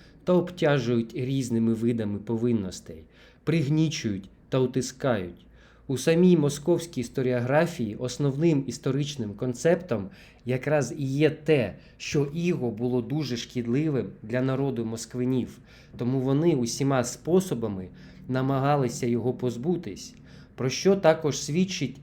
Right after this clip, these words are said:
епохальна Куликівська битва тисяча триста вісімдесятого року, коли народ московський у кривавій сечі розтрощив загарбників та показав усьому світові,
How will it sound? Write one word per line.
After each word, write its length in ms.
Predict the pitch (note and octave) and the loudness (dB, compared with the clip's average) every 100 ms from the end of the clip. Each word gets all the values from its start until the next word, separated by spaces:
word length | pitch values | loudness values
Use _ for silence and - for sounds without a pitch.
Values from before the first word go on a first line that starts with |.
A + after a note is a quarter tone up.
| - - | -20 -2
епохальна 920 | G3+ A3 E3+ - D3 C#3 A#2 G#2+ G2 - - | 0 2 2 2 2 4 2 -2 -8 -12 -6
Куликівська 680 | C3 C3 C3 C#3+ A2+ - G#2+ | -2 -2 -2 -4 -6 -6 -6
битва 520 | G#2+ F#3 F#3+ G#2+ F2+ - - - - | -2 -2 -2 -6 -8 -12 -20 -14 -2
тисяча 420 | G3+ - F3 D3 | -2 0 0 -2
триста 420 | - C#3 C#3+ A#2+ | -2 -4 -6 -8
вісімдесятого 840 | A#2 A#2+ B2 B2 - A#2+ A2+ A2 | -6 -4 -4 -2 0 0 -2 -2
року, 440 | C3 D3+ A#2+ F#2+ F2+ - - - - | 0 0 -2 -6 -16 -18 -20 -20 -8
коли 260 | B2 B2+ D3+ | -2 2 4
народ 340 | D#3 F#3 F#3 | 6 6 6
московський 960 | C3+ E3 - F3+ F3 E3+ - A2 F2+ - - - | 2 0 4 8 8 6 -6 -8 -8 -10 -20 -6
у 100 | C#3 | -4
кривавій 600 | C#3+ D3+ F3 F#3+ F#3+ E3+ | 0 2 6 8 8 6
сечі 680 | E3 - D#3+ B2 - F#2+ - - - - | 0 2 2 2 -4 -8 -10 -16 -12 -4
розтрощив 1000 | - F3+ F#3+ - E3+ F#3+ - G3 F#3 B2 | 4 6 6 4 4 4 4 4 4 4
загарбників 960 | A2 C#3 E3 D#3+ A#2 G#2+ G2+ G#2 F2 - - - - - - | 2 4 6 6 4 -2 -6 -8 -12 -16 -20 -20 -20 -8 -2
та 120 | D3 | 2
показав 720 | F#3 G3+ G#3 G#3 A#3 G#3 F#3 | 4 8 8 10 10 10 6
усьому 580 | G3 G3+ - C#4 C#4 B3+ | 2 2 6 6 8 8
світові, 840 | B3 - D3+ F#3 F#3 B2 G2 F2+ | 6 2 2 4 4 2 0 -6